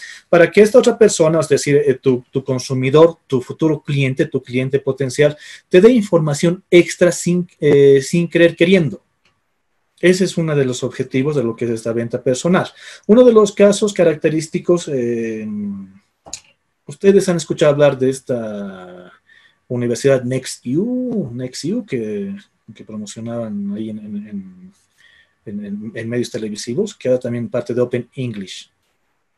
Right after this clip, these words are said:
¿Escuchado hablar? ¿No? Bueno, esta universidad en línea, la NextQ, tú llamabas y realizaban un,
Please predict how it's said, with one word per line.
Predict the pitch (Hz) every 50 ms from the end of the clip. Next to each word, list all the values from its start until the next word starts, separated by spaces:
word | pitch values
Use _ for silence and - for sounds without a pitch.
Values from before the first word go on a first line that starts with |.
| _ _
¿Escuchado | _ _ - - 131 123 123
hablar? | 131 180 233 233 - _ _ _ _ _ _ _ _ _ _ _ _ _ _ _ _ _ _ _ _ _ _ _ _ _ _ _ _ _ _ _ _ _ _ _ _ _ -
¿No? | 160 214 294 - _ _ _ _ _ _ _ _ _ _ _ _ _ _ _ - - - _
Bueno, | - 127 107 87 85
esta | 107 127 131 - 156 143 127 127
universidad | 123 131 131 123 120 113 - - 120 131 131 123 120
en | 117 117 120
línea, | 135 156 151 139 139 151 156 151 _
la | - 107
NextQ, | 107 123 127 - - - - 147 165 208 - _ _ _ - - - - - - _ _
tú | - 226
llamabas | 247 277 262 196 160 131 117 131 180 190 - - _ _ _ -
y | 151 151 - _ -
realizaban | 147 151 147 147 - 175 175 175 170 170
un, | 170 160 156 151 160